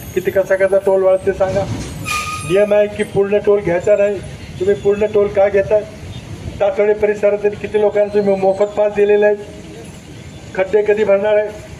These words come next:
आज डोंगरावरून जे पावसाचं पाणी वाहत जातंय, त्या हायवे बांधल्यामुळं शेतात साचून राहतंय. हजारो एकर जमीन नापिकी झालेली आहे.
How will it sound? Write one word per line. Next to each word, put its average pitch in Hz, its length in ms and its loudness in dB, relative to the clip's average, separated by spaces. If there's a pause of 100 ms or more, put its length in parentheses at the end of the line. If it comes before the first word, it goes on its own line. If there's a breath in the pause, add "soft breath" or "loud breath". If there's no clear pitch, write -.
(840)
आज 226 300 -2 (480)
डोंगरावरून 214 600 4
जे 220 180 4
पावसाचं 202 500 0
पाणी 196 260 0
वाहत 175 320 0
जातंय, 190 340 2
त्या 208 180 0
हायवे 160 360 2
बांधल्यामुळं 185 640 2 (460)
शेतात 196 380 0
साचून 190 680 -2
राहतंय. 180 540 0 (800)
हजारो 233 580 0
एकर 247 380 -2
जमीन 254 520 -2 (680)
नापिकी 240 380 -2
झालेली 247 480 -2
आहे. - 440 -4